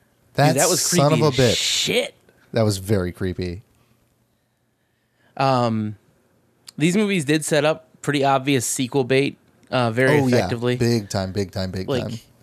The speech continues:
Speaker 2: but something I enjoyed that they did. So, uh, let's, we'll, we'll, I'll,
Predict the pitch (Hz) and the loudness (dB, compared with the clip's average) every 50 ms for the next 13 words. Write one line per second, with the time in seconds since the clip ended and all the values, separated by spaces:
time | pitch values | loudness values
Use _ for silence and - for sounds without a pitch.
0 | _ _ - 120 139 160 143 - - - - 185 160 175 170 165 156 - - 131 | _ _ -8 -4 -2 -2 -2 -2 -4 -4 -2 -2 0 0 0 0 -2 -2 0 0
1 | 131 131 127 120 - - 139 131 127 120 117 139 143 135 135 131 107 113 131 120 | 2 2 0 0 -2 -2 -2 -2 -2 -2 0 0 0 0 0 -2 -4 -4 -4 -4
2 | 117 104 143 143 123 107 98 110 123 - - - - _ - - - - - - | -2 -2 0 0 0 0 -2 -6 -10 -16 -18 -20 -20 _ -20 -20 -20 -20 -20 -20
3 | - - - - _ _ - - - - - - 170 151 143 143 131 123 123 - | -20 -20 -20 -20 _ _ -20 -20 -18 -10 -2 2 2 4 6 6 4 4 2 0
4 | - - - - - - - - - - - - 143 139 139 135 - 175 202 196 | -2 -6 -10 -12 -14 -16 -18 -18 -18 -14 -6 -2 0 2 4 4 4 2 2 0
5 | - 175 202 196 165 - - - 180 170 131 113 - 131 120 | 0 0 2 2 2 0 -2 0 2 2 2 2 0 -2 -2